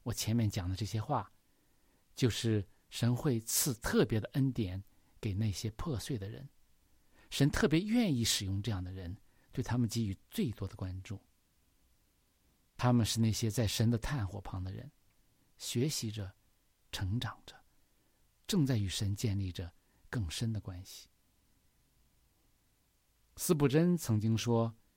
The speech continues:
：“当我们的小船在神至高无上的威权的小岛上触礁的时候，那也正是我们属灵生命最好的时候。”最后，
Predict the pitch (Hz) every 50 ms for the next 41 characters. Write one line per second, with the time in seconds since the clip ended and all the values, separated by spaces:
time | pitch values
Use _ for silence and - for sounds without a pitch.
0 | _ _ _ _ _ _ _ _ _ _ _ _ _ _ _ _ _ _ _ _
1 | - - 151 143 151 139 127 120 139 131 139 - - 120 98 98 - - 113 110
2 | 107 113 120 123 139 151 147 - _ _ - - 156 139 127 117 - - - 127
3 | 113 127 165 - - 202 180 139 - 151 151 151 151 - - _ - 135 147 170
4 | - 208 170 135 120 107 110 107 - 190 196 202 202 196 175 - - 120 117 123
5 | 127 - - - 110 120 127 113 90 87 - - 104 95 98 - - 143 107 -
6 | 147 143 156 131 104 - - - 95 - - 101 90 - _ _ _ _ _ _
7 | _ _ _ _ _ _ _ _ _ _ _ _ - - 110 95 92 - 190 160
8 | 135 - - 110 98 92 90 92 95 95 95 - _ _ _ _ - - - -
9 | 101 87 82 87 87 95 - - 123 117 120 120 113 95 85 - _ _ _ -
10 | - - 120 92 82 - - - - - - - - - - _ _ _ _ _
11 | _ _ _ _ _ _ _ _ _ _ _ _ _ _ _ _ _ _ _ _
12 | _ _ _ _ _ _ _ _ _ _ _ _ _ _ _ - - 135 110 139
13 | 156 127 110 -